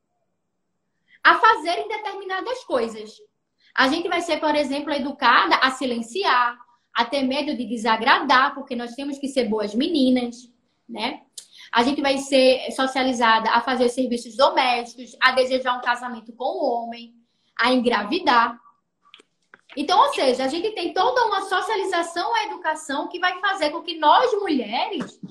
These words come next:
ainda que a gente não se conheça, desejemos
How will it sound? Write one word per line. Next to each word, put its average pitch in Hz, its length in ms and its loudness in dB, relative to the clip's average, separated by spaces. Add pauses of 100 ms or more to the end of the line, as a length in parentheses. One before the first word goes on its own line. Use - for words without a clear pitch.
(180)
ainda 427 420 2
que 466 80 -2
a 415 100 2
gente 302 260 -4
não 311 220 -2
se 453 240 0
conheça, 269 920 -2 (1300)
desejemos 339 1040 2